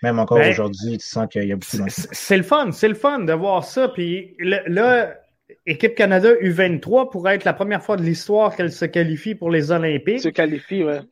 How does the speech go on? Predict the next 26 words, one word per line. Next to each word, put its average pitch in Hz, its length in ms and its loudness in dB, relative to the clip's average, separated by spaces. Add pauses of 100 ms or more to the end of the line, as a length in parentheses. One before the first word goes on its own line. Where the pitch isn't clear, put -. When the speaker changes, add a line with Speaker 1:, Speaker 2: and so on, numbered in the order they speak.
(160)
Speaker 3:
Ouais. 139 120 -4
Speaker 2:
Fait 170 220 2
que, 165 240 2
tu 160 60 -10
sais, 254 200 0
ça, 277 260 2
c'est 226 200 0
bien 196 240 2
aussi 196 340 -2
parce 214 240 -4
que - 80 -6
les 196 180 -2
chances 226 340 0
du 165 100 -16
Canada 190 340 0
sont 214 160 -6
quand 175 120 -6
Speaker 3:
Très 175 160 6
Speaker 2:
même 202 80 6
bonnes. 165 100 4
Speaker 3:
bien. 139 200 0 (520)
Speaker 2:
Demain, 202 240 6
là, 208 100 6
euh, 170 480 6
on 151 180 2
va, 175 80 0